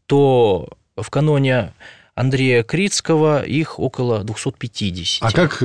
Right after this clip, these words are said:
Speaker 2: слово «канон» переводится? Что это значит? Это какой-то вид песнопения, да, или ви-, вид, э, молитвенного обращения?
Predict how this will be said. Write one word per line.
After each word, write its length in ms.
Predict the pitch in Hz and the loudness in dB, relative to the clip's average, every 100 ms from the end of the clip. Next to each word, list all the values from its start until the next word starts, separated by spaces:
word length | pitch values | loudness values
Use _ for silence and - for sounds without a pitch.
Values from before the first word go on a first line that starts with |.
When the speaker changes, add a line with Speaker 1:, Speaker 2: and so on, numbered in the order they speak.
| 120 | -2
Speaker 2:
слово 300 | - 135 120 | 2 2 2
«канон» 360 | 123 131 113 | 2 2 2
переводится? 540 | 95 95 87 82 - - | 0 -2 -2 -6 -8 -8
Что 200 | - 135 | 0 0
это 180 | 110 95 | 0 -2
значит? 380 | 87 82 - - | -4 -6 -10 -8
Это 240 | 120 117 | -6 -2
какой-то 340 | 127 127 135 120 | -2 0 2 2
вид 380 | 117 156 147 - _ _ - _ | 2 2 0 -10 _ _ -20 _
песнопения, 680 | - 117 143 143 202 110 95 | -6 0 0 2 2 2 0
да, 180 | 92 135 | 0 2
или 200 | 135 117 | 2 2
ви-, 160 | 113 139 | 4 2
вид, 300 | 123 151 - - _ _ _ | 2 0 -4 -20 _ _ _
э, 180 | 95 110 | -4 0
молитвенного 680 | 107 131 131 120 120 117 | 2 4 2 2 2 4
обращения? 720 | 117 120 - 180 139 87 90 | 4 2 2 0 0 0 -4